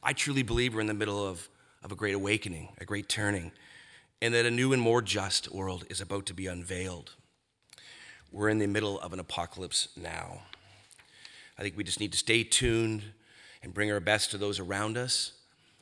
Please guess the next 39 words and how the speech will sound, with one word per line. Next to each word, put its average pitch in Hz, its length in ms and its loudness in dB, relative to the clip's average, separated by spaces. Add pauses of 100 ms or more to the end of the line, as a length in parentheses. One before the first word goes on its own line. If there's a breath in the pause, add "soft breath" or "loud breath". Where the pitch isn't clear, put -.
(160)
And 110 100 -8
it's 113 140 -4
Jesus 120 520 0
is 101 60 -6
always 123 480 0
reminding 110 440 0
us, 123 320 2
and 92 200 -8
Jesus 110 400 -6
always 104 300 -6
reminds 104 340 -4
his 92 120 -6
disciples, 107 640 -4 (380 loud breath)
"Don't 101 180 -12
be 107 100 -8
afraid. 107 380 -10 (580)
Don't 107 160 -8
be 101 100 -10
afraid." 95 400 -6 (340 soft breath)
He's - 80 -16
always 95 220 -4
saying 98 180 -4
it 87 120 -8
to - 80 -6
him. 82 80 -12
He 80 60 -12
comes 98 200 -6
back, 104 300 -6
"Don't 90 160 -12
be 113 100 -10
afraid. 101 380 -10 (1080 loud breath)
Don't - 160 -8
give 113 140 -2
in 117 60 -2
to 120 60 -4
the 120 80 -6
fear 110 340 0
and 107 100 -2
division." 90 420 -4